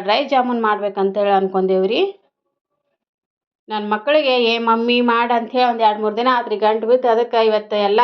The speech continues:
ಬಿಟ್ಟು ಆಕಿನ ಶಾಲಿ ಕಳಿಸಿ ನನ್ ಮಗನ್ ಮನ್ಗಿಸಿ ಜಾಮೂನ್ ಮಾಡಿದ್ರ, ಆ ತಂದೆ ಜಾಮೂನ್ ಮಾಡಾತ್ತೇನ್ರಿ ಈಗ.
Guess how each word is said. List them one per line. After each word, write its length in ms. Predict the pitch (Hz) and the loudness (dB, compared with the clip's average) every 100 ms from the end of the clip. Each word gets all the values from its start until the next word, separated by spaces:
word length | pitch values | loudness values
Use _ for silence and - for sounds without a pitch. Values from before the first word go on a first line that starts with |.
| 240 | 2
ಬಿಟ್ಟು 260 | 269 269 | 0 2
ಆಕಿನ 320 | 220 208 208 202 202 196 | 0 0 -4 -2 -2 -2
ಶಾಲಿ 320 | 220 202 247 254 | -2 -2 -2 0
ಕಳಿಸಿ 440 | 247 320 330 277 285 277 _ _ 208 | 0 0 -2 -4 -4 -8 _ _ -14
ನನ್ 160 | 214 | -8
ಮಗನ್ 280 | 214 220 277 | -6 -6 -4
ಮನ್ಗಿಸಿ 400 | 233 254 320 285 | -4 -4 -6 -6
ಜಾಮೂನ್ 320 | 220 214 214 214 | -2 -2 -2 -2
ಮಾಡಿದ್ರ, 280 | 202 202 | -2 -2
ಆ 100 | 202 | -2
ತಂದೆ 220 | 202 214 202 | -2 -6 -2
ಜಾಮೂನ್ 300 | 190 196 196 | -2 -2 -4
ಮಾಡಾತ್ತೇನ್ರಿ 580 | 190 190 214 190 190 | -2 -4 -4 -8 -6
ಈಗ. 120 | 202 | -4